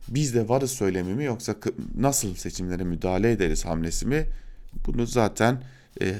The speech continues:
ayrıntılarıyla haber bültenimizde sizlerle paylaşacağız. Özgür Haber'i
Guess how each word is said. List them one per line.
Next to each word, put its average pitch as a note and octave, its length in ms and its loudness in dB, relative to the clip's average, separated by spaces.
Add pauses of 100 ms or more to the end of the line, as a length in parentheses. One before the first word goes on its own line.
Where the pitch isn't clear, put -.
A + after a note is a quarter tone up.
(220)
ayrıntılarıyla G#2 680 2
haber G#2+ 280 2
bültenimizde F2 440 -2
sizlerle G2+ 440 -4
paylaşacağız. F#2 720 0 (340)
Özgür A2 260 2
Haber'i G2+ 440 2